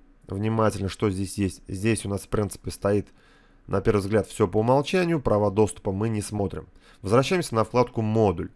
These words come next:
Тут, а, у нас идёт изображение, да, два. Давайте также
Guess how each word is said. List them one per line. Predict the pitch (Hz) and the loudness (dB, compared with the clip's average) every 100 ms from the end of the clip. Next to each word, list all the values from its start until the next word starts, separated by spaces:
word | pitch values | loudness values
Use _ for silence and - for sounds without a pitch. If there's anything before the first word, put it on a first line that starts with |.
| _ - - _ _ - - - - - _ _ _ _ _ - - | _ -20 -20 _ _ -20 -20 -20 -20 -20 _ _ _ _ _ -18 -2
Тут, | 156 156 - - | -2 -2 -12 -6
а, | 95 98 | 0 2
у | 98 | 4
нас | 113 117 | 2 2
идёт | 98 107 104 | 0 0 0
изображение, | 95 101 110 101 92 87 | 0 4 4 2 -2 -2
да, | 85 113 | 2 2
два. | 120 - 90 90 95 85 | 0 -8 -8 -2 0 2
Давайте | 87 113 123 - | 2 4 2 2
также | 110 110 98 92 | 2 2 0 -6